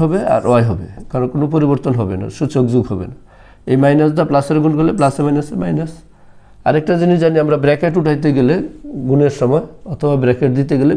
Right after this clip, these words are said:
ভিতরের চিহ্ন পরিবর্তন হয়, তাহলে ওই হিসাবে আমরা চিহ্ন পরিবর্তন করে প্লাস আছে মাইনাস দিলাম, অথবা প্লাসে মাইনাসে মাইনাস, এক্স ওয়াই স্কয়ার। আবার মাইনাস, প্লাস মাইনাসে মাইনাস বলতে পারি, অথবা ব্র্যাকেট আগে মাইনাস থাকলে ভিতরের চিহ্ন পরিবর্তন হবে, অর্থাৎ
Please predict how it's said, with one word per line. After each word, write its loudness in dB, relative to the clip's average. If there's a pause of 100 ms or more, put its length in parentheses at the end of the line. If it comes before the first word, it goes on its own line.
ভিতরের 0
চিহ্ন 0 (120)
পরিবর্তন -2
হয়, -12 (580)
তাহলে 2
ওই 4
হিসাবে 0
আমরা 2 (100)
চিহ্ন 2 (120)
পরিবর্তন 0
করে 2
প্লাস 2
আছে -10
মাইনাস 0
দিলাম, -2 (100)
অথবা -2
প্লাসে 0
মাইনাসে -2 (120)
মাইনাস, -4 (1160)
এক্স -4
ওয়াই 2
স্কয়ার। -12 (1120)
আবার 2 (100)
মাইনাস, 2 (260)
প্লাস 2 (120)
মাইনাসে -2 (100)
মাইনাস 2
বলতে 2
পারি, 0 (100)
অথবা 0
ব্র্যাকেট 0
আগে 2
মাইনাস 0
থাকলে -2
ভিতরের -2
চিহ্ন 0 (760)
পরিবর্তন 2
হবে, 2
অর্থাৎ -2